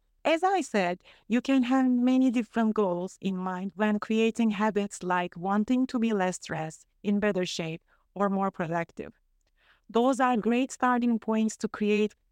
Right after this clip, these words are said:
a goal and eventually create healthy habits to achieve it. Okay. At Health and Co, we have been serving our clients to develop those goals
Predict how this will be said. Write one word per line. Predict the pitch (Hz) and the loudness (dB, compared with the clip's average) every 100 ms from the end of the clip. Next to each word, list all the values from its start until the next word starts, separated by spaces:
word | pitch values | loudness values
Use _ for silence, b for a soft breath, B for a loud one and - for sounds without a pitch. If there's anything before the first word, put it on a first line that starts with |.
| _ | _
a | 196 | -4
goal | 165 220 220 180 190 B B B | -2 0 0 0 -4 B B B
and | 214 220 220 | -2 0 2
eventually | 220 247 254 - 233 233 | 2 2 2 0 -2 -2
create | 226 233 233 233 226 | -2 -2 0 0 0
healthy | 226 240 247 233 | -2 -2 0 0
habits | 220 202 202 - | 0 0 -2 -4
to | 220 196 | -4 -4
achieve | 196 - 214 | -4 0 0
it. | 156 - _ _ _ _ _ _ _ _ _ _ _ _ _ | -2 -8 _ _ _ _ _ _ _ _ _ _ _ _ _
Okay. | - _ _ _ _ _ _ - | -20 _ _ _ _ _ _ -4
At | 226 | -2
Health | - 277 339 | 2 2 2
and | 330 254 214 | 2 0 0
Co, | 180 165 - b b | -4 -6 -12 b b
we | 214 226 | 0 2
have | 233 233 | 2 2
been | 254 277 | 2 0
serving | - 233 196 190 | 0 0 0 -2
our | 202 196 | -2 -2
clients | 202 202 226 233 180 165 - | -2 -4 -2 -2 -2 -6 -8
to | - | -8
develop | 190 208 220 233 226 | -2 0 2 0 -2
those | - 214 208 - | 0 2 2 0
goals | 233 233 175 160 | 0 0 0 -6